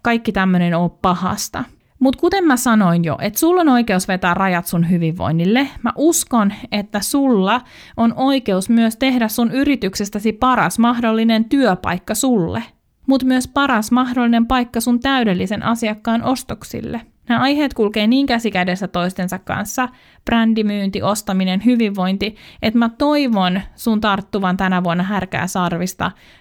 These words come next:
jos et oo vielä tarttunut. Mä tiedän myös sen, että tätä podcastia kuuntelee ihmiset, jotka on tehneet mielettömiä uria, rakentaneet tosi elinvoimaisia yrityksiä.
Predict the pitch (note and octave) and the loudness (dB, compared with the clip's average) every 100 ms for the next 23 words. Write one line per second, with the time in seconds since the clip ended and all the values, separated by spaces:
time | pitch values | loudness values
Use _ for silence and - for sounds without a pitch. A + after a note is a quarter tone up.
0 | - A3 A#3 A3+ - F#3+ F3+ - A#2 D#3+ | -2 0 2 -2 -4 -2 -2 -2 -2 0
1 | F3+ G#2 G#2 - G2+ - _ - B3 - | -2 -4 -6 -6 -8 -8 _ -10 -10 -10
2 | _ _ _ _ _ _ _ A#3 C4 C4 | _ _ _ _ _ _ _ -2 0 2
3 | A#3+ A3 G#3+ A3+ G#3 G#3 G#3 G#3 - - | 4 2 0 0 -2 -4 -6 -6 -18 -14
4 | - A#3 A#3 A3+ G#3+ G3 F#3+ G#3 F#3 G3 | -2 -2 0 -2 -2 -2 -2 -4 -4 -2
5 | G3+ F#3+ F#3+ F#3 A#3 A#3+ A#3+ A3+ F#3+ F#3 | -2 0 0 0 4 6 6 4 0 -2
6 | - G3 G3+ G#3 G#3+ G#3 A#3 B3+ D4 C4+ | -2 -2 0 0 0 2 4 6 4 4
7 | G3+ F3+ - G#3 F#3 F3+ F3 - G#3 G3 | 2 0 -2 -2 2 2 0 -2 -2 0
8 | F3+ F#3+ A#3+ - - - A#3+ B3 A#3 G#3 | 0 0 0 -4 -20 -4 -2 2 0 2
9 | G3 G3 F#3+ - _ _ - B3 B3+ - | 0 0 -2 -8 _ _ -2 0 0 0
10 | A3+ - F#3+ F3+ F3 E3 F3 F#3+ E3+ F#3 | -2 0 0 2 0 0 -2 -2 -2 -2
11 | F3+ F3 F#3+ - B3 - | -2 -4 -8 -8 -8 -8